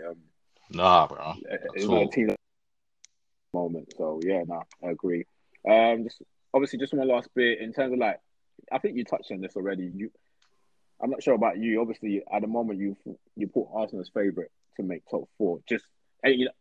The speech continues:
Speaker 1: things can change, but at the moment, with the games in hand you guys got, um,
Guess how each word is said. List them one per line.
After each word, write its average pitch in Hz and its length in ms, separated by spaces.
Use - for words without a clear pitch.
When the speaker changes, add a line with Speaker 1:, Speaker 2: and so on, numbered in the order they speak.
Speaker 1:
things 180 200
can 135 140
change, 113 340
but 98 160
at 123 140
the 110 60
moment, 101 480
with 117 220
the 110 100
games 110 260
in 101 260
hand 98 220
you 98 100
guys 87 200
got, 87 240
um, 80 360